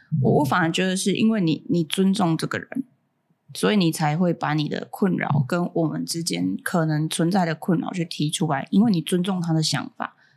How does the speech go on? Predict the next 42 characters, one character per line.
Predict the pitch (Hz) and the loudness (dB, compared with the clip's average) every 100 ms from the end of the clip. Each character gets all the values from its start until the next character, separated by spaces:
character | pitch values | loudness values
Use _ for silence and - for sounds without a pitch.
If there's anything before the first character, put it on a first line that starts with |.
| _ | _
所 | - | 2
以 | 180 | 4
你 | 165 | 4
出 | - 165 | 0 -2
来， | 165 - - _ | -2 -2 -8 _
提 | - 175 | -6 -4
出 | 165 190 | -2 0
来， | 160 | 2
你 | 151 156 | 2 2
会 | 175 | 2
想 | 170 180 | 0 -2
要 | 180 | -4
听 | - 165 | 0 2
听 | 160 | 2
看 | 156 165 | 0 -4
他 | 156 | -4
怎 | 151 - | -6 -8
么 | - | -6
说。 | - - 214 _ _ _ _ _ - | -6 -6 -12 _ _ _ _ _ -2
不 | 285 | 2
然 | 196 | 4
我 | |
就 | 180 | 2
可 | 214 208 | 2 2
以 | |
很 | 180 165 | 2 0
自 | 175 196 | 2 2
私 | 180 | 2
的 | 170 | 0
做 | 160 170 | 2 0
决 | 156 | 0
定， | 156 165 | 0 0
说 | 160 156 | 0 -2
决 | 156 | -2
定 | 151 160 | 0 0
我 | 151 - | 0 -2
要 | 160 156 | -2 -2
或 | 175 | -4
我 | 156 - | -4 -4
不 | - - | -6 -8
要 | - | -8
了。 | - 247 | -8 -12